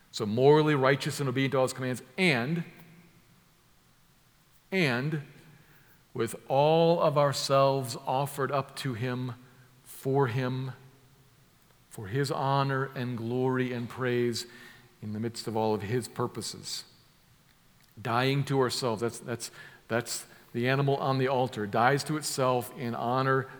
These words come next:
to God as God has declared in God's ways and God's purposes, an offering.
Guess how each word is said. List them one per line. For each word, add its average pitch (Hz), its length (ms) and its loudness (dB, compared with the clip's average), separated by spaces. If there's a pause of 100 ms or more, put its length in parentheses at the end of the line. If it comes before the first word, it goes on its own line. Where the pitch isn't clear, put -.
to 131 100 -8
God 117 320 2
as 117 320 0
God 120 240 2
has 123 140 -2
declared 117 460 0
in 110 100 -2
God's 117 260 0
ways 117 320 2
and 107 80 -4
God's 107 200 -4
purposes, 104 640 -6 (580)
an 104 180 -10
offering. 101 540 -6